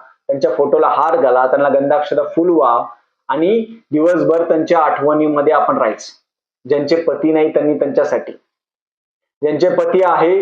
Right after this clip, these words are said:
त्यांनी त्यांच्या पतीला जपा. कारण की ज्यांना, ज्यांना नवरा नाहीये किंवा ज्यांना नवरा नाहीये त्यांची किंमत नवरा नसलेल्या व्यक्तीला विचारा. आणि ज्यांना आहे त्यांनी काय करायचं? त्यांचं पाद्यपूजन करा.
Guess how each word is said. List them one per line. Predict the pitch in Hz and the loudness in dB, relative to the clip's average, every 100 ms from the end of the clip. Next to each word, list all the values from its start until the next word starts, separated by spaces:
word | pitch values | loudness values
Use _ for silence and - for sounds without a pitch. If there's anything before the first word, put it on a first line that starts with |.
| - | -2
त्यांनी | - - 156 165 170 | -12 -10 -6 0 2
त्यांच्या | 165 180 | 2 2
पतीला | - 165 180 - | 0 0 2 2
जपा. | - 165 185 147 110 - - - - | 2 0 0 0 -2 -4 -12 -16 -8
कारण | 151 165 | -4 0
की | 175 165 | 0 2
ज्यांना, | 160 170 196 208 208 - - - _ _ _ _ - | 2 2 2 2 0 -2 -6 -14 _ _ _ _ -6
ज्यांना | 143 165 202 | -2 0 0
नवरा | 196 190 196 190 | 2 2 2 2
नाहीये | 190 175 | 2 2
किंवा | - 165 | 2 0
ज्यांना | 165 175 180 202 196 185 165 - - _ _ | 2 2 2 2 2 2 0 -4 -12 _ _
नवरा | 175 160 180 185 | -2 0 2 2
नाहीये | 196 170 - | 2 2 2
त्यांची | 160 165 | 0 -2
किंमत | 170 170 175 185 - - _ | -2 0 0 -2 -6 -12 _
नवरा | 160 151 165 | -4 0 2
नसलेल्या | 175 165 - 170 170 | 2 0 0 0 2
व्यक्तीला | 165 - 170 165 | 0 0 0 0
विचारा. | 147 143 - - - _ _ _ _ _ _ _ _ - | 0 0 0 -4 -14 _ _ _ _ _ _ _ _ -4
आणि | 131 139 | -2 0
ज्यांना | 135 135 151 | 0 2 2
आहे | 151 117 135 147 120 | 2 0 0 0 0
त्यांनी | - 131 143 | 0 0 0
काय | 135 151 | 0 2
करायचं? | 143 135 147 | 2 2 2
त्यांचं | 147 135 156 | 0 0 -2
पाद्यपूजन | 131 127 147 165 151 151 | -2 -2 -2 0 0 0
करा. | 135 127 120 | 0 2 0